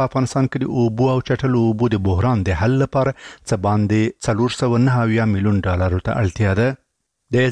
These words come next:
ځینو څېړنو له مخې په دې وروستیو کلونو کې د افغانستان په ډېرو سیمو کې د تر ځمکې لاندې اوبو سطحه هم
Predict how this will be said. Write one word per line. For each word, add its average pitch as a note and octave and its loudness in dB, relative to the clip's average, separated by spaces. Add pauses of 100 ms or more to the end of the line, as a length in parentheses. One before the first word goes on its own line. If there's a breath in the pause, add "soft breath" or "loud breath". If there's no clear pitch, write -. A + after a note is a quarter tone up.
ځینو D3+ 0
څېړنو C#3+ 0
له A2+ 2
مخې A#2 -2
په A2+ -2
دې G2 2
وروستیو B2 -2
کلونو B2 0
کې C#3+ -4
د B2 0
افغانستان C3 -2
په A2+ -4
ډېرو C#3+ 0
سیمو C#3+ 0
کې C#3+ -2
د C3 0
تر F#2 -4
ځمکې G#2 -2 (100)
لاندې C3+ 0
اوبو C3 0
سطحه C#3 -2 (460 loud breath)
هم B2+ 2